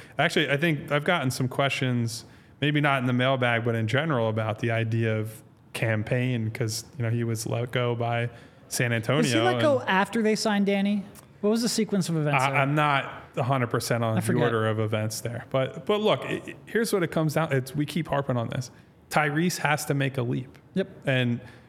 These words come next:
Speaker 1: he has to make a leap that's so large that D'Anthony or Pat Bev or anybody else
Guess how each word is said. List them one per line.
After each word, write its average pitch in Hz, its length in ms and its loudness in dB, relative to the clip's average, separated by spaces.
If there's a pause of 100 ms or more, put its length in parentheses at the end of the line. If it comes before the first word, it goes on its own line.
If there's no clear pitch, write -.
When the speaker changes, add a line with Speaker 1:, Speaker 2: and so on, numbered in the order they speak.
(240)
Speaker 1:
he 180 260 0
has 175 240 2
to 160 80 2
make 147 240 0
a 147 40 0
leap 139 360 0
that's 127 220 0
so 131 260 0
large 127 720 0 (540)
that 127 400 2
D'Anthony 135 680 2
or - 200 -2
Pat 117 340 -2
Bev 120 400 2
or 113 80 0
anybody 120 440 0
else 131 520 -2